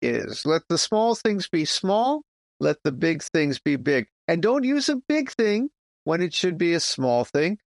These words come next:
Don't use a small thing when it should be a big thing. Everything is in its proper place. If you,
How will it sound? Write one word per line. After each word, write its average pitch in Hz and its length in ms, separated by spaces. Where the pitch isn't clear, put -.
Don't 160 220
use 165 220
a 170 60
small 135 380
thing 135 360
when 127 160
it 135 120
should 127 280
be 131 160
a 127 40
big 123 240
thing. 113 220
Everything 170 480
is 135 260
in 151 120
its - 320
proper 131 300
place. 110 340
If 151 80
you, 180 120